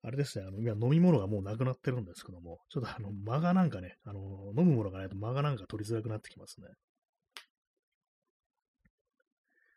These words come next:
ちょっとめんどくさくって、あの、水出しコーヒーを作らなかったのが敗因ですね。結構あの、ティーパックにね、あの、コーヒーの、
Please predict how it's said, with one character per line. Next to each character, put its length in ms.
ち 240
ょ 20
っ 20
と 60
め 80
ん 60
ど 100
く 80
さ 100
く 100
っ 20
て、 80
あ 60
の、 80
水 240
出 100
し 80
コ 160
ー 40
ヒ 100
ー 40
を 80
作 200
ら 80
な 80
か 60
っ 60
た 100
の 60
が 100
敗 220
因 60
で 100
す 160
ね。 60
結 120
構 120
あ 40
の、 360
テ 200
ィ 20
ー 40
パ 120
ッ 20
ク 80
に 100
ね、 200
あ 80
の、 100
コ 220
ー 20
ヒ 200
ー 20
の、 240